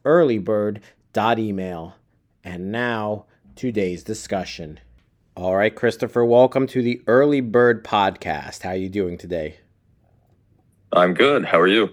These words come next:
Speaker 1: Doing wonderful. Thank you very much. Today, we're going to be talking about the exchange-traded funds, A K A the E T Fs, that investors should buy or perta-, perhaps avoid in the current market.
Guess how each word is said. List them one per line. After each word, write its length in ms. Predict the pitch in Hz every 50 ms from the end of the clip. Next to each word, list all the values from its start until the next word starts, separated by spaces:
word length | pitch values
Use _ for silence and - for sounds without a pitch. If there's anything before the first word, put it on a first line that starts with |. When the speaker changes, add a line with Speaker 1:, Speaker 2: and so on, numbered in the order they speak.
| _ _ _ _ _ _ -
Speaker 1:
Doing 320 | 113 113 110 117 113 113
wonderful. 440 | 113 113 120 131 135 127 120 113 104
Thank 260 | 98 104 104 104 101
you 80 | 113 101
very 200 | 110 110 113 110
much. 420 | 117 123 135 143 - - - -
Today, 360 | - 117 107 123 131 143 151
we're 180 | 139 135 131 123
going 300 | 120 131 127 131 135 123
to 100 | - 117
be 100 | 127 120
talking 520 | 123 - 135 117 120 120 - 156 135 123
about 420 | 113 107 113 110 110 117 117 - - - - _ _ _ -
the 240 | 107 104 107 107
exchange-traded 1080 | 104 - - - - 123 120 123 135 139 135 120 - - - 123 120 123 120 120 107 -
funds, 500 | - - 117 113 120 127 131 131 113 101 -
A 140 | 98 107 110
K 200 | 107 - 127 110
A 200 | 90 98 113 113
the 200 | 107 107 110 107 -
E 160 | 117 113 120
T 300 | 120 - - 113 107 107
Fs, 260 | 107 113 - - - -
that 200 | - 98 90 -
investors 560 | 90 87 104 104 110 - - 113 107 101 -
should 200 | - - 85 80
buy 260 | 90 95 110 143 185
or 100 | 156 117
perta-, 420 | - - 98 - 117 123 - - -
perhaps 300 | - 127 165 214 - -
avoid 480 | 143 101 95 135 160 208 185 123 101
in 80 | 101 101
the 80 | 98 98
current 340 | - - 139 135 123 107
market. 400 | 107 113 139 156 156 - 123 -